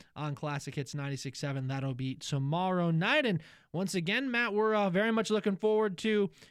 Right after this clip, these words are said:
you know, the football. We're looking forward to the volleyball. Like you said, with the postseason,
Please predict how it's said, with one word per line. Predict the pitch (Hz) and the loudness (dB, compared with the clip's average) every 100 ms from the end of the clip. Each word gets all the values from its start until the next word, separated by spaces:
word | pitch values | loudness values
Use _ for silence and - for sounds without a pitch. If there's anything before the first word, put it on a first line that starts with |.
| - | -6
you | 151 | -2
know, | 147 | -2
the | |
football. | 143 240 - 247 240 | 0 0 2 2 4
We're | 208 | 2
looking | 185 180 | 2 0
forward | 196 185 | 0 0
to | 151 | 2
the | 202 | 2
volleyball. | 262 247 233 233 220 - - | 2 2 2 2 0 -6 -4
Like | 165 196 | -2 0
you | 208 | 0
said, | 220 | 0
with | 196 | -2
the | 165 | 0
postseason, | 202 202 - 202 180 | 0 2 0 -2 0